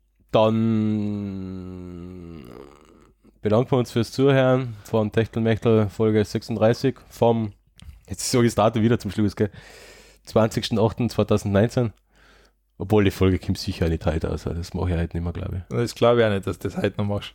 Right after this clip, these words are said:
Speaker 1: Nein, und morgen hat der Kumpel Geburtstag, also werde ich am Donnerstag oder am Freitag bringen.
Speaker 2: Na, schau. Weiß ich ja.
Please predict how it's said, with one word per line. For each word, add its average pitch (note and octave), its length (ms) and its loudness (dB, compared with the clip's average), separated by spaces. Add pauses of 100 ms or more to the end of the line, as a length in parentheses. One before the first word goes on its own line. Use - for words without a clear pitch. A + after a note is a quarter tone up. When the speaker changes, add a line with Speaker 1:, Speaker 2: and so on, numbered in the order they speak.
(100)
Speaker 1:
Nein, G2 320 4
und F#2 40 -2
morgen G2+ 220 6
hat G2+ 140 2
der F#2 100 4
Kumpel G#2 300 -2
Geburtstag, B2+ 800 0
also G2+ 200 -2
werde F2+ 120 2
ich - 80 -4
am E2+ 60 -2
Donnerstag E2+ 380 -4
oder D#2+ 80 -6
am - 80 -10
Freitag - 340 -12
bringen. - 280 -10 (180)
Speaker 2:
Na, F3+ 140 2
schau. C#3 200 0 (420)
Weiß A2+ 320 2
ich F#2 80 -2
ja. F#2 100 0